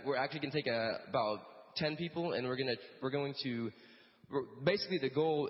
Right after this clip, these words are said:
is to spread the revival that's happening in Redding to this church. And so, um, they're actually, uh, deploying, uh, teams all over the world, like, every nation, like, everywhere. And so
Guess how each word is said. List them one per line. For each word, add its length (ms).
is 120
to 220
spread 180
the 60
revival 360
that's 160
happening 440
in 120
Redding 400
to 100
this 260
church. 220
And 180
so, 320
um, 360
they're 120
actually, 460
uh, 100
deploying, 640
uh, 140
teams 300
all 180
over 180
the 60
world, 480
like, 240
every 340
nation, 380
like, 160
everywhere. 420
And 120
so 360